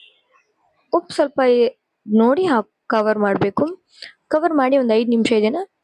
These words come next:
ಚೆನ್ನಾಗಿ ಬೇಯಿಸ್ಕೊಂಡಿದೀನಿ. ನೋಡಿ, ಚೆನ್ನಾಗಿ ಕೂಡ ಇದಾಗಿದೆ, ಬೆಂದಿದೆ.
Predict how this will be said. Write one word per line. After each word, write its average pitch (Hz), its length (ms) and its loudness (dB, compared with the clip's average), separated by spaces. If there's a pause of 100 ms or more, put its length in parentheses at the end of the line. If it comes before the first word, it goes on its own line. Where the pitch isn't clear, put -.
(160)
ಚೆನ್ನಾಗಿ 226 520 -2
ಬೇಯಿಸ್ಕೊಂಡಿದೀನಿ. 202 760 -2 (200)
ನೋಡಿ, 208 240 0 (260)
ಚೆನ್ನಾಗಿ 233 400 -2
ಕೂಡ 220 200 0 (180)
ಇದಾಗಿದೆ, 208 480 0
ಬೆಂದಿದೆ. 226 580 -2